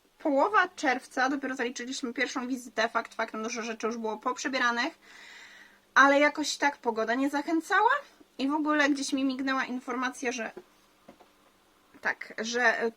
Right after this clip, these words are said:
temperatury mają być na minusie w nocy, w czerwcu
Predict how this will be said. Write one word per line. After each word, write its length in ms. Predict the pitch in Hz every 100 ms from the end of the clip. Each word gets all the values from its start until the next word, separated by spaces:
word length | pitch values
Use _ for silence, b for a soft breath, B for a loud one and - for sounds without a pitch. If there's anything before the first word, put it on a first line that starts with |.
| _
temperatury 540 | 311 311 294 285 202
mają 180 | 226 240
być 160 | 311 -
na 100 | 359
minusie 500 | 403 220 - 185 190 - _ _ _ _ 214
w 80 |
nocy, 440 | 202 185 - 190 190 - _ _ _
w 140 | - -
czerwcu 560 | 220 - - - 196